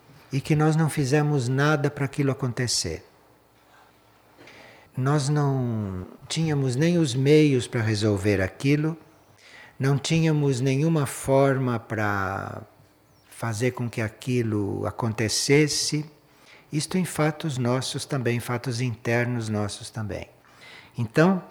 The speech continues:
quando nós percebemos que nestas situações decididamente não fomos nós que agimos conscientemente,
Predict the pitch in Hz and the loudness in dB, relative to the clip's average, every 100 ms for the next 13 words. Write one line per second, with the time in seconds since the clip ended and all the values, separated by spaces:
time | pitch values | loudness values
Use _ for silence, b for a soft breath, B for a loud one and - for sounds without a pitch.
0 | B B - 151 156 160 180 - 185 - | B B 0 4 6 6 6 4 2 4
1 | 180 135 117 104 98 95 - - - - | 2 4 4 4 2 -2 -6 -8 -8 -2
2 | 147 165 127 156 190 - 165 - 180 - | -2 0 0 0 0 -2 -4 -2 -4 -2
3 | 156 131 - 104 92 95 - - B B | -2 -2 -4 -4 -4 -6 -10 -12 B B
4 | B 110 117 202 196 175 151 139 127 117 | B -6 4 4 4 0 0 2 2 0
5 | 107 113 120 120 - - 165 156 131 107 | -2 -2 -2 -2 -4 0 2 2 0 0
6 | 101 95 - 110 95 90 117 107 92 - | -2 -2 -6 -6 -4 -2 -2 -2 -4 -8
7 | 92 90 - 90 - 107 143 113 - - | -8 -6 -6 -8 -6 -2 -2 -2 -6 -12